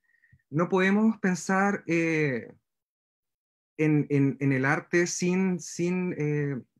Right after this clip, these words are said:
enmarcar un poco dónde, dónde, de-, desde dónde existe, desde dónde nace, ¿cierto? El arte es creado por, por nosotros como seres humanos y nos diferencia un poco de otros seres vivos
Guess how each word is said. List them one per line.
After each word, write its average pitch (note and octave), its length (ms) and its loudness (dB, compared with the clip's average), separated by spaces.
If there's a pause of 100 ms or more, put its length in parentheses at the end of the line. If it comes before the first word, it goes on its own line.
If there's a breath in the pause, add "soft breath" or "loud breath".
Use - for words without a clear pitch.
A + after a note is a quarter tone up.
(180)
enmarcar D3+ 420 2
un G#3 140 0
poco G#3 280 0
dónde, F#3+ 560 -2
dónde, F3 640 -4
de-, C3+ 160 -2
desde C#3+ 300 0
dónde E3 400 -2
existe, C#3 580 -8
desde C3+ 220 -2
dónde D#3 260 -2
nace, D#3+ 340 -6
¿cierto? D3 460 -12 (760 soft breath)
El C3+ 140 2
arte G3 280 2
es G3 120 0
creado F3 340 0
por, E3+ 240 -6
por D#3+ 100 -4
nosotros E3+ 480 -4
como D#3 220 -6
seres E3 240 -4
humanos E3 600 -4 (480)
y D3 120 2
nos D#3 100 2
diferencia E3 480 0
un G3 80 -2
poco G3 260 0
de F#3 80 0
otros F3+ 220 -10
seres E3+ 260 -6
vivos F3+ 320 -4